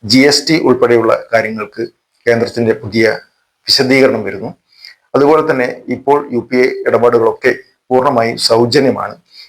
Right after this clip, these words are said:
അതിൽ മാറ്റം വരുത്താൻ പോകും. ഇതുമായി ബന്ധപ്പെട്ട പുതിയ വീഡിയോ ആണ്. ആ, ആദ്യമായി ഈ ചാനൽ കാണുന്ന ആളുകൾ ചാനൽ സബ്സ്ക്രൈബ് ചെയ്യുക, അതുപോലെ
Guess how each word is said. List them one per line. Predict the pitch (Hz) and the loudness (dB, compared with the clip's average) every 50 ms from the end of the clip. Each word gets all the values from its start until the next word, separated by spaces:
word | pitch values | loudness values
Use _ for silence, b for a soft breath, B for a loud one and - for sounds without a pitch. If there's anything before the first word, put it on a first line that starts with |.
| B _ - | B _ -4
അതിൽ | 113 - 120 120 - - - _ _ _ _ _ _ - | -2 0 0 -2 -2 -6 -12 _ _ _ _ _ _ -2
മാറ്റം | 113 113 117 - 147 127 | -2 0 0 0 0 -2
വരുത്താൻ | 120 110 - 110 104 | -2 -2 -2 -2 -2
പോകും. | - - - - - _ _ _ _ - | -2 -6 -10 -10 -14 _ _ _ _ -6
ഇതുമായി | 120 120 123 131 | -2 0 0 2
ബന്ധപ്പെട്ട | 131 120 113 110 120 - - - 123 - - - _ | 0 0 0 0 0 0 0 0 0 -2 -2 -6 _
പുതിയ | 113 107 104 113 120 - - - - _ _ 113 | -12 -4 0 0 0 0 0 -6 -14 _ _ -2
വീഡിയോ | 117 113 107 117 120 110 | 0 2 4 4 4 4
ആണ്. | 101 98 113 131 170 b b b b b b b - | 2 0 -2 -4 -8 b b b b b b b -2
ആ, | 127 123 - - 123 123 | 0 0 0 2 2 2
ആദ്യമായി | 123 123 143 151 165 - - | 2 2 0 0 0 -2 -2
ഈ | - - 127 | -4 -6 -4
ചാനൽ | 117 - 123 117 117 117 - 113 | -2 0 0 0 0 -2 -2 0
കാണുന്ന | 113 113 117 117 | 0 0 0 -2
ആളുകൾ | 110 107 107 110 117 | -4 -4 -4 -4 -6
ചാനൽ | 113 - 110 107 107 | -6 -6 -8 -8 -6
സബ്സ്ക്രൈബ് | 107 - - - - - - 117 - | -6 -6 -6 -6 -10 -6 -6 -4 -2
ചെയ്യുക, | - 113 113 113 139 | 0 2 2 2 2
അതുപോലെ | - - - 101 110 101 | 0 -4 -6 -8 -8 -6